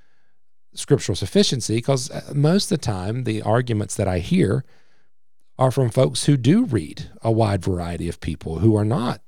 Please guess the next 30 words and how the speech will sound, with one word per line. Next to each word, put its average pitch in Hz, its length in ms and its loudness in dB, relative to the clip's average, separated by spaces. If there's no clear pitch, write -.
simply 98 760 2
reading 113 380 0
the 85 80 -2
words 90 300 -2
of - 80 -8
Scripture, 95 420 -2
but 98 160 2
are 95 100 2
getting 131 320 2
help - 360 0
in 117 160 4
other 139 260 4
aspects 85 540 -2
of 85 60 -6
their 85 140 -6
life, - 380 -12
willing 120 380 0
to - 120 2
read 90 440 2
authors, 87 580 -4
maybe 135 240 4
even 127 80 6
from 123 180 4
our 117 160 4
own 110 200 4
tribe, - 640 -2
about 113 280 0
aspects 104 640 -4
of 95 260 -4
anger 101 440 -2